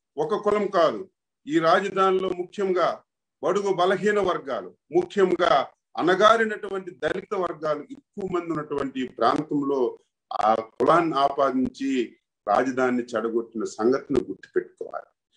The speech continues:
అయితే మా నాయకులు చంద్రబాబు నాయుడు పూర్తిగా అన్ని విషయాలు చెప్తారు. నేను ఒకటే కోరుతున్నా, జగన్మోహన్ రెడ్డి ఈరోజు పిచ్చి తొగ్లక్ పరిపాలన.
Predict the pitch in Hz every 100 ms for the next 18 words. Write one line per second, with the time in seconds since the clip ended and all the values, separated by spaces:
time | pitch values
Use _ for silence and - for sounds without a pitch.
0 | _ - 151 165 175 185 185 - _ _
1 | 113 110 123 127 143 143 123 - 123 139
2 | 131 127 120 127 131 151 160 160 _ _
3 | 120 131 - 131 123 - 110 - _ _
4 | _ - 147 170 147 - 123 - 101 -
5 | - - _ 131 190 185 131 - 185 226
6 | - 127 110 - - - - _ _ _
7 | _ _ _ _ _ - 147 220 208 180
8 | 160 143 110 95 - - _ _ _ -
9 | 135 147 170 156 139 120 127 - _ _
10 | _ _ - 160 185 208 - 135 147 147
11 | - 110 107 104 92 -